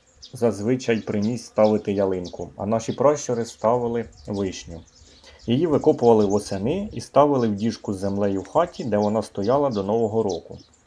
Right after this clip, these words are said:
За тим, як росла вишня, передбачали свою долю.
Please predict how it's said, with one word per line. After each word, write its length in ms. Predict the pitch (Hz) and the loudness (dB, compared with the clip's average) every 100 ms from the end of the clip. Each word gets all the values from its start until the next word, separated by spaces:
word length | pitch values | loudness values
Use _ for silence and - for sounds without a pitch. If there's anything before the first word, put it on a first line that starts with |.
| - - - | -20 -20 -14
За 160 | 107 117 | -4 -2
тим, 200 | 156 147 | 0 0
як 180 | 120 113 | 0 0
росла 300 | 113 - 123 | 0 2 2
вишня, 360 | 190 - 160 | 0 -4 -6
передбачали 720 | 139 110 98 101 - 135 139 | -2 -2 0 0 2 2 2
свою 340 | 131 104 110 120 | -4 -4 -4 -4
долю. 360 | 90 78 80 | -4 -6 -10